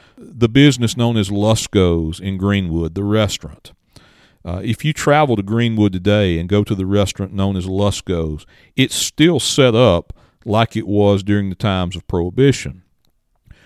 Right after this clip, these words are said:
where people could go in, they could bring alcohol with them into the establishment or buy the alcohol, but each one of the booths inside the restaurant had a curtain that you could pull the curtain shut,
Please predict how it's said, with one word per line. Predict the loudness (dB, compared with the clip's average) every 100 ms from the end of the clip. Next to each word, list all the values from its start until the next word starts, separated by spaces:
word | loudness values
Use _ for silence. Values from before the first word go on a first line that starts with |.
| _
where | 2 2
people | 2 2 0
could | -2 0 0
go | 0 0 0
in, | -2 -6 -8 -10 -14 _ _ 0
they | 0
could | 2 -2 0
bring | 0 0
alcohol | 0 0 0 -4 -2 -2 0 2
with | 2 2
them | -2 -4 -2
into | -4 -2 -2
the | -2 -4
establishment | -2 -2 -2 -2 -8 -10 -12 -4
or | -4
buy | -4 -2 0 0 -2 -4
the | -8 -4
alcohol, | -4 -4 -8 -8 -6 -6 -8 _ _ _ _
but | 2 2 2
each | 0 0 -4
one | -4 0
of | 0 -2
the | -8
booths | 2 4 6 2 -2 -4
inside | -4 -2 0 0 -2
the | -2
restaurant | 0 0 -2 -6 -8
had | -4 -4 -4
a |
curtain | -10 -4 -2 -2 -6 -16 -18 -20 -20 _ _
that | -6 -2
you | -2
could | -2 -6
pull | 0 2 2
the | 0
curtain | -2 0 2 0 -8
shut, | -6 0 2 2 0